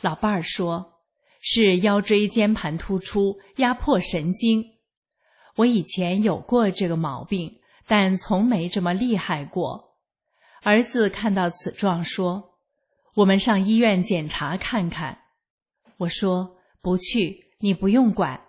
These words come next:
一会儿就好了。”他见我不去，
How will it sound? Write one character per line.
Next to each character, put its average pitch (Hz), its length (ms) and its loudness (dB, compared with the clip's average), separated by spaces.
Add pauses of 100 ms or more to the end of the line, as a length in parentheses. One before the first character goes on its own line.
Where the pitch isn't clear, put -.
(240)
一 214 120 2
会 240 140 2
儿 247 100 4
就 220 180 0
好 147 340 -6
了。” 151 300 -6 (920)
他 190 280 0
见 190 240 0
我 170 140 -4
不 151 240 -10
去， 175 540 -2